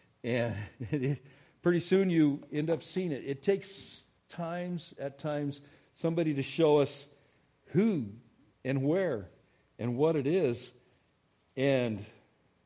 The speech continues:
that's what the Holy Spirit does. He shows us God. Look at this scripture. This is John fifteen. Y-, you have in your bulletin,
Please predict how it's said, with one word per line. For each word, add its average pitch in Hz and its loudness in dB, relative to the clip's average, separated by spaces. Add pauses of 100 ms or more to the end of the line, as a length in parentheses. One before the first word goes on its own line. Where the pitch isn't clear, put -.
(1300)
that's 131 -12
what 147 -4
the 151 -2
Holy 147 0
Spirit 147 -8
does. 85 -12 (160)
He 107 -18
shows 143 -2
us - -16
God. 117 -10 (200)
Look 151 -4
at 147 -10
this 151 -8
scripture. 90 -12 (2500)
This 113 -6
is 110 -6
John 131 -2 (640)
fifteen. 165 -2 (1300)
Y-, - -8 (120)
you 160 -2
have 196 2
in 185 2
your 151 2
bulletin, 131 2